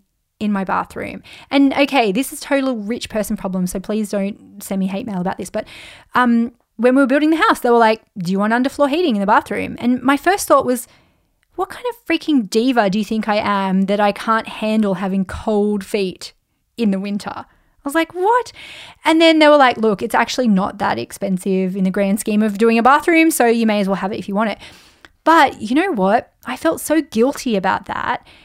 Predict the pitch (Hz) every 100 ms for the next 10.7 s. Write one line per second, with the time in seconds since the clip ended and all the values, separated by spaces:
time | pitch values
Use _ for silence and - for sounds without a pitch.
0 | _ _ _ 247 254 240 254 339 311 208
1 | 233 240 233 226 233 208 208 - 208 214
2 | 220 208 196 190 190 185 185 190 175 190
3 | 196 196 - - 196 190 285 370 427 _
4 | _ - 254 262 220 269 330 294 185 190
5 | 226 220 190 - - 185 185 202 185 196
6 | - - - - 196 196 202 196 - 214
7 | 196 190 - - - - - - - _
8 | _ _ 247 262 269 269 269 - 269 -
9 | 262 - - 262 311 339 240 247 220 214
10 | 196 220 233 - 202 190